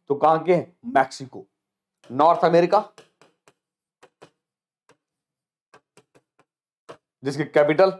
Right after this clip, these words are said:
मैक्सिको सिटी। कुछ ऐसे कंट्री हैं जिसकी राजधानी भी उसी के नाम से, जैसे सिंगापुर का सिंगापुर सिटी, मैक्सिको का मैक्सिको सिटी,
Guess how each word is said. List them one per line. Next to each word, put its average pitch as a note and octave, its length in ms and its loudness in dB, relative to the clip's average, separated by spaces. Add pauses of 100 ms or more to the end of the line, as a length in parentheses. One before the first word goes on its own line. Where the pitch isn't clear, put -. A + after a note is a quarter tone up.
(140)
मैक्सिको - 420 -2
सिटी। - 320 -20 (1000)
कुछ D4 200 2
ऐसे C#4 240 4
कंट्री B3 400 2
हैं C4+ 160 4
जिसकी A#3+ 260 0
राजधानी A#3 440 4
भी B3 80 2
उसी B3 300 0
के A#3 80 6
नाम G#3+ 220 2
से, F3 120 0 (460)
जैसे F3+ 220 2
सिंगापुर G#3+ 480 4
का A3 80 6
सिंगापुर G#3+ 440 2
सिटी, G3+ 320 -2 (840)
मैक्सिको F3 480 2
का G3+ 120 4
मैक्सिको G3+ 440 2
सिटी, G#3+ 360 0